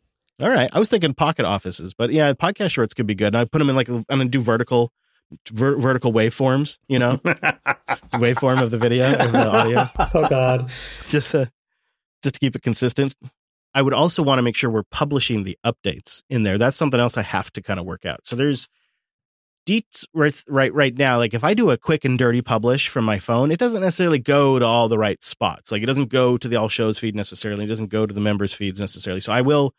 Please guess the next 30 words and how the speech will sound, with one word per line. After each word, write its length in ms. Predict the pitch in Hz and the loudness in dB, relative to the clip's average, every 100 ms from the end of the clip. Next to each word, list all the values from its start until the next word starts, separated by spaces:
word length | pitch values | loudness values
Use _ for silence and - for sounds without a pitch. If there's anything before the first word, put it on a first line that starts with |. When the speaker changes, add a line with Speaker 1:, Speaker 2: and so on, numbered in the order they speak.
| _ _ _ _ - | _ _ _ _ 0
Speaker 1:
also 280 | 151 160 156 | 0 2 0
have 100 | 131 | 0
to 80 | |
sort 220 | 123 123 - | -2 -2 0
that 180 | 104 | 0
out, 200 | 98 98 - | 0 -2 -2
but 180 | 104 95 _ _ _ _ | -4 -4 _ _ _ _
I 60 | 117 | -2
think 180 | 113 - | -2 0
ten 180 | 123 104 | 0 0
minutes 200 | 101 101 | -2 -4
of 60 | |
chatting 260 | 104 98 87 | -2 -2 -4
with 140 | 71 | -6
Wes, 340 | 90 80 - - _ _ _ _ | -6 -4 -6 -10 _ _ _ _
we'll 120 | 107 87 | -10 -8
have 120 | 71 | -8
that 140 | 78 | -10
figured 280 | - - - | -12 -18 -16
out. 220 | - - | -16 -14
So 100 | - | -12
that 240 | 107 151 143 | -4 -2 -2
I'm 140 | 117 104 | -4 -6
not 200 | 90 - | -6 -8
too 140 | 104 | -10
worried 240 | 50 - | -10 -16
about. 320 | - - 50 - _ _ _ _ _ - | -16 -16 -16 -18 _ _ _ _ _ -20
Um, 220 | - 104 - | -20 -20 -10
and 140 | 110 120 | -2 2
then 280 | 117 101 | 2 0